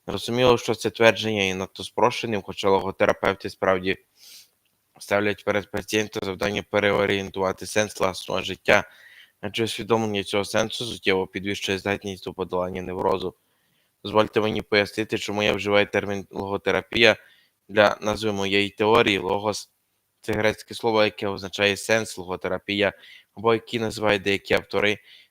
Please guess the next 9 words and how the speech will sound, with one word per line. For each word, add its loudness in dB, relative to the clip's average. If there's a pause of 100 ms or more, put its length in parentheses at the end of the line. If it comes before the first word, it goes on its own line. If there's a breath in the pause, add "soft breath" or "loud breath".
(120)
третя 0
віденська -6
школа -2
психотерапії -4
зосереджується -2
на -8
сенсі -4
людського -4
існування, -2